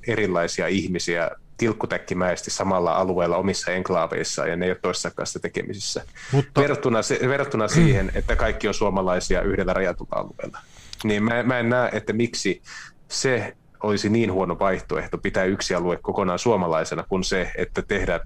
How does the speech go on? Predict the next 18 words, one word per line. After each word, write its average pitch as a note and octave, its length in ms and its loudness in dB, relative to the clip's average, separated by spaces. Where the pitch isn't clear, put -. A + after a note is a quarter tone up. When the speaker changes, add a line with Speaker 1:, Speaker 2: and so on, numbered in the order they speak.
Speaker 1:
tilkkutäkkiä F#2+ 640 -2
joka G2 240 0
ikisestä F#2+ 560 -2
valkoisesta F#2 480 -2
maasta. F#2+ 380 -4
Speaker 2:
Niin A2+ 100 4
kuin A2 100 4
tää B2 100 8
on A#2 40 8
jotenkin A#2 300 4
huvittavaa, A#2+ 540 8
että, D#2+ 220 2
että G#2+ 160 0
lähinnä A#2+ 360 6
mitä G#2+ 200 6
mä G#2 160 2
voin G#2 180 8
ajatella G2+ 480 8